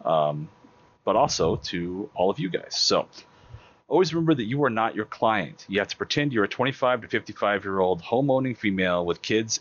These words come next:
and or pets. The dress is optional. Entre Joe.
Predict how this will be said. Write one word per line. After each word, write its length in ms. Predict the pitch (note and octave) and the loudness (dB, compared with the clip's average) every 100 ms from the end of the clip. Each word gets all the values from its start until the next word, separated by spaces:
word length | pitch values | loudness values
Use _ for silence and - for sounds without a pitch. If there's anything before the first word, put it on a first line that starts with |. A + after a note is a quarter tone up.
| - | -4
and 240 | F#2 F2 | -4 -2
or 240 | D2 D#2+ D2+ | -2 -2 -4
pets. 640 | - - - - - - _ _ - | -6 -10 -6 -6 -6 -8 _ _ -12
The 60 | |
dress 520 | F2 F#2 A#2+ - - - | -2 0 0 0 -2 -4
is 100 | F#2+ | -6
optional. 400 | E2+ - - - - _ - - _ _ - | -4 -2 -4 -6 -20 _ -20 -20 _ _ -10
Entre 260 | F#2 E2+ D#2+ | -4 -2 -4
Joe. 220 | D2 - | -6 -12